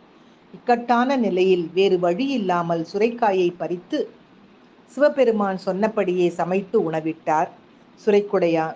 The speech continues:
சுரைக்குடையான் மனைவி. உண்டு முடித்து வாழ்த்தி விடைபெற்றார் அடியவர் உருவில் இருந்த சிவபெருமான். சற்று நேரத்தில் வீடு திரும்பிய சுரைக்குடையான்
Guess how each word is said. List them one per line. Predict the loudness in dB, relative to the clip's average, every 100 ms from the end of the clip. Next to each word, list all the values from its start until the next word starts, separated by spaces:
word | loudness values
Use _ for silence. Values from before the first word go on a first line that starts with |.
| -6
சுரைக்குடையான் | -2 0 0 0 2 0 -2
மனைவி. | -6 -4 -4 -4 -6 -10 -20 _ _ _ _ -20 -2
உண்டு | 2 4 4
முடித்து | 2 0 0 0 2
வாழ்த்தி | 2 2 -2 -4
விடைபெற்றார் | -2 -2 -2 -6 -2 -2 -2 -4 -8
அடியவர் | -4 2 2 2
உருவில் | 0 0 2 2
இருந்த | 2 -2 -2
சிவபெருமான். | -4 -4 -4 -4 -4 -4 -6 -8 -14 -20 -20 -20 _ -20 -20 _ _ _ _ _ _ _ _ _
சற்று | -2 -2 0 2
நேரத்தில் | 4 2 2 0 0
வீடு | 0 0
திரும்பிய | 0 -2 0 2 2
சுரைக்குடையான் | 4 2 2 2 2 2 -2